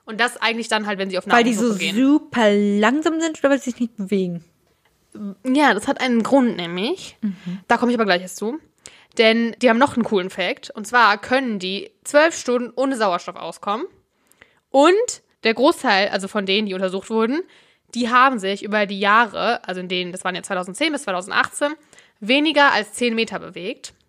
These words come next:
Speaker 1: Der aktivste Olm.
Speaker 2: Warte, insgesamt in den zehn bis, äh, zweitausendzehn bis zweitausendachtzehnhundert?
Speaker 1: Ja. Mhm.
Speaker 2: Wow, okay.
Speaker 1: Der aktivste,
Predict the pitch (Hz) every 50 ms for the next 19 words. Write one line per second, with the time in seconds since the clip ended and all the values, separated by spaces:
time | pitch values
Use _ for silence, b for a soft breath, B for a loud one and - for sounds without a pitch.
0 | _ _ _ _ _ - - 226 - - 294 - - - - - 202 185 - -
1 | - - - 175 175 185 214 269 370 392 - _ _ _ _ _ - - 240 240
2 | 214 247 247 214 254 262 - - 247 202 196 240 262 294 285 - 233 208 202 196
3 | - 214 196 196 190 - - _ _ _ _ _ _ _ _ - - 214 - -
4 | 208 214 202 202 190 220 196 196 - - 277 247 233 214 - 190 - - - 214
5 | 220 240 240 - 247 247 311 370 440 - - _ - 180 175 175 175 180 175 -
6 | 196 185 196 226 B B B B B B - 220 247 208 226 233 - - - 294
7 | 320 - - - 381